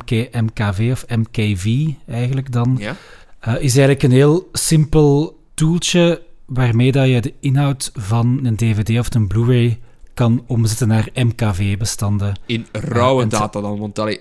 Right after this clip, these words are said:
Speaker 2: als we spreken over een Blu-ray, dan wil je natuurlijk dezelfde kwaliteit van een Blu-ray, hè? Dan
Speaker 1: Ja, het is echt gewoon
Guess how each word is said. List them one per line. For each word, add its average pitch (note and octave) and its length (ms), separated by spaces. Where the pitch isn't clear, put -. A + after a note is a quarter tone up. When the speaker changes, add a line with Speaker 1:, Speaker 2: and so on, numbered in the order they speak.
Speaker 2:
als - 160
we A#2 80
spreken A#2+ 380
over A#2+ 240
een C3 140
Blu-ray, C3 520
dan A2 280
wil A2+ 140
je - 100
natuurlijk G#2+ 480
dezelfde - 340
kwaliteit - 640
van C3+ 220
een C#3+ 160
Blu-ray, D#3 520
hè? B2 180
Dan G#2 280
Speaker 1:
Ja, D3+ 120
het C3+ 120
is C3+ 120
echt D#3+ 180
gewoon D#3 520